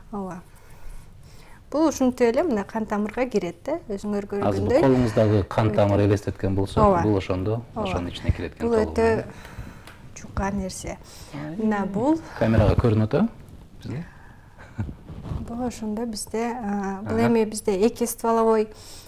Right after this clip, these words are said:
Speaker 1: стенд экен. Эки кан тамырга кирген да. Вот, и мына жакын келип көрсөтсөңүз деле болот да.
Speaker 2: Мгм.
Speaker 1: Вот, непосредственно ушул бизде стенд.
Speaker 2: Мындай кылып көрсөтөйүн.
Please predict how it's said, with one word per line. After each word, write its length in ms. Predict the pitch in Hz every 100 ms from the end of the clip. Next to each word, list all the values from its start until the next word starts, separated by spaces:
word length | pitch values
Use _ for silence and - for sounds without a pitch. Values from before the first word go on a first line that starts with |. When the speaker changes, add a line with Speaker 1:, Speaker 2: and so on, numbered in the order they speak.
| -
Speaker 1:
стенд 360 | - 247 233
экен. 260 | 233 233 370 453 - - - -
Эки 260 | 208 202 202
кан 200 | - 202
тамырга 440 | 196 202 202 208 196
кирген 380 | 202 202 202
да. 160 | 202 285 - - - - - -
Вот, 180 | 208 196 -
и 260 | 233 277 339 - - - - -
мына 160 | 208 185 185 - -
жакын 360 | - 233 226 214
келип 260 | 208 - -
көрсөтсөңүз 480 | 226 202 - 190 190
деле 200 | 196 254
болот 300 | 214 170 170 -
да. 140 | 262 - - - - -
Speaker 2:
Мгм. 160 | 202 208
Speaker 1:
Вот, 140 | -
непосредственно 960 | 214 208 208 - 233 - - 208 196 190 - - - - -
ушул 340 | - 262 349 - -
бизде 400 | 208 196 220 277
стенд. 340 | - - - 190 - - - - - - - - - - - - - - - - - - -
Speaker 2:
Мындай 320 | 98 90 85
кылып 240 | 92 87
көрсөтөйүн. 540 | 95 92 - - 131